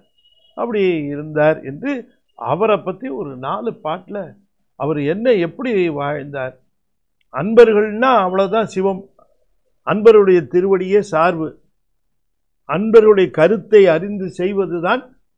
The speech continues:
சிவநெறியில தாம் நிற்பதற்கான அடையாளம். அன்பரு யார் அப்படின்னா, அன்பர் வேடமே சிந்தை செய்வார். அன்பர்னா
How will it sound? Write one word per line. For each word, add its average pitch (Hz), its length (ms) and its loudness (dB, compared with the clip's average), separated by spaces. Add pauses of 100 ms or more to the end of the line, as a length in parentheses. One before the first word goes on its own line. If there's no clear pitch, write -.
சிவநெறியில 185 720 0
தாம் 151 320 -4
நிற்பதற்கான 151 680 -10 (200)
அடையாளம். 160 540 0 (1700)
அன்பரு 226 460 4 (760)
யார் 208 340 8 (340)
அப்படின்னா, 175 680 -2 (600)
அன்பர் 185 420 2
வேடமே 180 600 4 (880)
சிந்தை 156 320 -8
செய்வார். 123 420 -18 (420)
அன்பர்னா 160 600 0